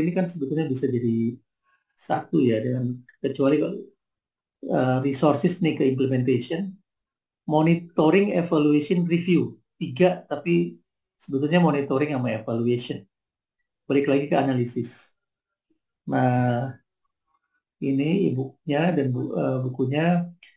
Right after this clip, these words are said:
Yang tambahannya itu di nomor dua dan nomor sepuluh. Sebelum-, sebelumnya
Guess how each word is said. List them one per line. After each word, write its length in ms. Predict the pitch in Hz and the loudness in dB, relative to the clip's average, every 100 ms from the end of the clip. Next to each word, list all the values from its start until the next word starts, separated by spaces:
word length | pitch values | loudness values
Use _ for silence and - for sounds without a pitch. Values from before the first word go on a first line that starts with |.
| _ _ _ | _ _ _
Yang 320 | 147 143 143 | 0 2 2
tambahannya 480 | 147 147 147 143 135 131 | 4 6 4 4 2 2
itu 480 | 127 190 226 214 147 | 4 4 4 2 0
di 200 | 131 151 151 151 156 151 156 151 151 | 0 2 2 2 2 2 2 2 0
nomor 320 | 151 147 151 | -2 -2 -2
dua 180 | 147 160 156 | 0 0 0
dan 160 | 139 | -4
nomor 240 | 131 127 117 | -4 -6 -8
sepuluh. 400 | - 123 113 113 _ _ _ _ _ _ _ _ _ _ _ _ _ _ _ 175 | -10 -6 -6 -8 _ _ _ _ _ _ _ _ _ _ _ _ _ _ _ -12
Sebelum-, 560 | - 135 147 139 139 | -8 -2 2 4 4
sebelumnya 480 | - 139 139 139 165 | 0 0 0 2 2